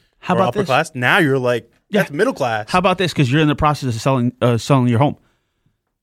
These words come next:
Speaker 1: Bro, back in the day, in the sixties, okay, and you can say, "Oh, well, it goes by, you know, uh, uh, uh, you know, the, the, the economy goes based off of this, gra-, uh,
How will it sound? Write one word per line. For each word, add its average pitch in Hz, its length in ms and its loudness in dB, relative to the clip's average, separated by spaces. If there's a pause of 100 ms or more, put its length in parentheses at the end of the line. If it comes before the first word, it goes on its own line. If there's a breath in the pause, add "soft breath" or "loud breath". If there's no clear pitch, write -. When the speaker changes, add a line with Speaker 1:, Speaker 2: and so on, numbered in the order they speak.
(400)
Speaker 1:
Bro, 247 100 4
back 208 200 -2
in 226 60 4
the 214 60 4
day, 185 320 -2 (720)
in 160 100 8
the 165 120 6
sixties, - 640 -8 (520)
okay, - 280 -2
and 170 120 0
you 202 120 2
can 208 160 -2
say, 202 260 0
"Oh, 214 160 4
well, 175 300 2
it 151 100 -2
goes 170 240 0
by, 160 240 2
you 160 180 0
know, 147 320 0 (380 soft breath)
uh, - 40 2
uh, 110 500 2
uh, 107 360 -2
you 135 140 0
know, 110 180 6
the, 117 200 2
the, 117 760 -4 (880 loud breath)
the 131 100 6
economy 143 480 0
goes 127 240 0
based 117 320 -2
off 117 160 2
of 104 200 -8
this, 110 200 0
gra-, 101 340 0
uh, 98 220 -2